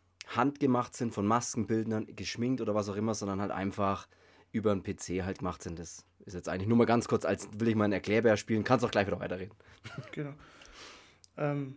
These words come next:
Speaker 2: wo war ich aber jetzt? Äh, ach so,
Speaker 1: Se-
Speaker 2: ähm,
Speaker 1: Immer noch beim drei D, also ich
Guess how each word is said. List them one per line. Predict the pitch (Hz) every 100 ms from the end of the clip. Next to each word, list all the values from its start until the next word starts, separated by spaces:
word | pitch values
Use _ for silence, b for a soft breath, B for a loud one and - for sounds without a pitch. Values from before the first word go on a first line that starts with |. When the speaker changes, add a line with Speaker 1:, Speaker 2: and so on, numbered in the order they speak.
| - 147
Speaker 2:
wo | 139 131
war | 147 196
ich | 185 156
aber | 143
jetzt? | 135 143 - - - - -
Äh, | 160 147
ach | - 127
so, | 147 135
Speaker 1:
Se- | 139
Speaker 2:
ähm, | 143 139 135 135 _ _ _ _
Speaker 1:
Immer | 120 139
noch | 165
beim | 160 160 151
drei | 156 165
D, | 185 196
also | 120 113 117
ich | 117 -